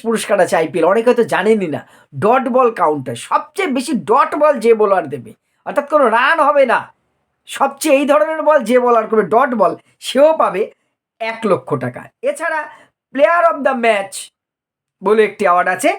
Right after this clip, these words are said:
সেখানেও কিন্তু এক লক্ষ টাকা প্রাইজ আছে। বহু প্রাইজ মূল্য রয়েছে। এছাড়া তো আপনারা জানেন, অকশনে প্রতিটা প্লেয়ার প্রচুর টাকা পায়। সেটা কি করে হয়, সেটা আমি অন্য ভিডিওতে বলবো। তাহলে আইপিএলে যে চ্যাম্পিয়ন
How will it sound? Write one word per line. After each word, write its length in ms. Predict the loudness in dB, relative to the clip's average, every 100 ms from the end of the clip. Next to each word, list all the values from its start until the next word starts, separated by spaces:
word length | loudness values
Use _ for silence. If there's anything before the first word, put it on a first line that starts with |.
| -6 _
সেখানেও 500 | -6 -4 -2 -2 -4 -6
কিন্তু 160 | -4 -2
এক 160 | -4 -6 -12
লক্ষ 160 | -12 -14 -10
টাকা 160 | -6 -8 _
প্রাইজ 280 | -12 -10 -10 -12
আছে। 160 | -18 -20 _ _ _ _ -8
বহু 420 | 0 2 4 4 2 2
প্রাইজ 280 | 2 2 0 -4
মূল্য 200 | -6 -4 -4 -2
রয়েছে। 360 | -6 -8 -12 -18 _ _ _ _ _ _ _
এছাড়া 460 | -2 0 0 0 0
তো 100 | 2
আপনারা 340 | 0 0 2 2 0
জানেন, 240 | -2 -2 -6 _ _ _
অকশনে 480 | -12 -10 -6 0 0 2
প্রতিটা 360 | -2 0 -2 -2 -4
প্লেয়ার 280 | -2 0 0 0
প্রচুর 260 | -2 -2 -6 -10
টাকা 180 | -8 -6 -4
পায়। 160 | -4 -4 _ _ _ _
সেটা 380 | -6 -2 0 -2 0
কি 100 | -2 2
করে 140 | 2 2
হয়, 120 | 0 -2
সেটা 160 | -2 0
আমি 120 | 0
অন্য 100 | 0 2
ভিডিওতে 240 | 2 0 -2 -2
বলবো। 240 | -2 0 -2 -2 -20 _ 0
তাহলে 260 | 0 0 -4 -12 _ -6 -2
আইপিএলে 400 | -2 0 0 2 2
যে 60 | 0 -2
চ্যাম্পিয়ন 380 | -4 -2 0 0